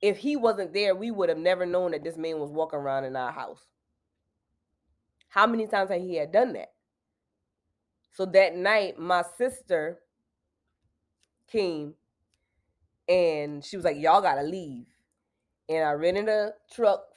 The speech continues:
from Enterprise, got my homeboy to come by, loaded up this whole truck, this big truck from Enterprise, brought everything, all our furniture and everything to my parents' house and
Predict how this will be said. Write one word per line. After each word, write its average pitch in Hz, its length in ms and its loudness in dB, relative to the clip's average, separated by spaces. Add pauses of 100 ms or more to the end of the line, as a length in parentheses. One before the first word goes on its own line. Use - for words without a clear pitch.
from 190 240 0
Enterprise, 175 580 -2
got 170 160 -2
my 185 80 -2
homeboy 170 680 -4
to 160 60 -10
come 185 260 -4
by, 156 440 -2 (100)
loaded 185 400 -4
up 185 320 -2
this 175 180 -8
whole 185 320 -8
truck, 208 280 -4 (160)
this 165 120 -18
big 190 240 -10
truck 202 220 -6
from 196 140 -14
Enterprise, 175 480 -2 (180)
brought 185 260 2
everything, 190 640 -4 (200)
all 175 180 6
our 202 160 8
furniture 196 340 -2
and 180 80 -4
everything 175 480 -4 (380)
to 214 120 0
my 196 140 4
parents' 185 400 -2
house 160 300 -2 (440)
and 151 520 -4